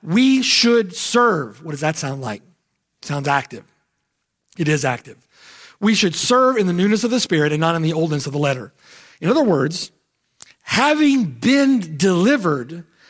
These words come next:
we now serve in the newness of the Spirit, not in the oldness of the letter. It requires effort on our part. It charges us with the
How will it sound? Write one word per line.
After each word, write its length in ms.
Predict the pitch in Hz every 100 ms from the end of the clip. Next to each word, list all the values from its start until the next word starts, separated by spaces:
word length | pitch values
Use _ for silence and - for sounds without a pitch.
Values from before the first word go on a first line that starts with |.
| _ -
we 280 | 151 233 262
now 520 | 240 185 170 165 165 _ _
serve 880 | - - 240 247 180 127 170 214 - _ _ _
in 100 | -
the 80 | 190
newness 320 | 180 175 165 - _ _ -
of 120 | 190
the 80 | 170
Spirit, 440 | 165 254 170 160 - _
not 140 | 170 196
in 80 |
the 80 | 196
oldness 240 | 165 165 170
of 60 |
the 60 | 185
letter. 220 | 277 175
It 320 | - - -
requires 400 | 196 - 185 185
effort 300 | 240 285 180
on 100 | 165
our 140 | 170 175
part. 340 | 247 233 - _ - - -
It 140 | 185
charges 540 | - - 262 320 262 151
us 240 | 156 190 - -
with 180 | 202 190
the 180 | 180